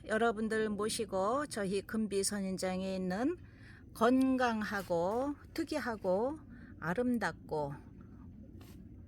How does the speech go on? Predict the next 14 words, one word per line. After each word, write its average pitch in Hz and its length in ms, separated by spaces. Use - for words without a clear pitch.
귀여운 277 380
아이들 165 640
몇 180 220
가지 277 480
여러분들에게 170 760
소개시켜 214 680
드리는 190 420
시간을 196 460
갖겠습니다. 151 1000
보시고 294 680
마음에 214 480
드시는 247 520
아이 202 200
있으시면 214 800